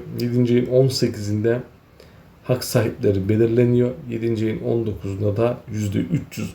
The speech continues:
oranındaki Vera'nın bölünmesi gerçekleşecek. Evet, yarın son gün. Hepinize sağlıklı ve bol kazançlı günler dilerim. Lütfen buradaki bilgileri bir yatırım tavsiyesi olarak almayınız. Ve bize destek olmak için de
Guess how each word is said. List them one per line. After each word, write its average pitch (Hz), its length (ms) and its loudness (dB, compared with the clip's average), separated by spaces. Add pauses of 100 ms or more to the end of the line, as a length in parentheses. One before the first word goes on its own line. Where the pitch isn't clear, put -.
(140)
oranındaki 95 840 0
Vera'nın 104 420 4 (440)
bölünmesi 98 560 -2
gerçekleşecek. 104 800 -6 (1040)
Evet, 110 400 4
yarın 113 480 4
son 107 460 -2 (180)
gün. 90 180 -8 (260)
Hepinize 101 320 0
sağlıklı 117 640 2
ve 113 60 0
bol 113 180 0
kazançlı 113 460 -2
günler 110 360 -2
dilerim. 113 280 0 (580)
Lütfen 101 420 0
buradaki 101 380 2
bilgileri 98 440 -2
bir 101 40 -2
yatırım 104 360 -4
tavsiyesi 104 460 -6
olarak 101 280 -2 (120)
almayınız. 107 760 0 (600)
Ve 131 80 0
bize 131 200 0
destek 127 340 0
olmak 117 340 0
için 104 260 -2
de 104 180 0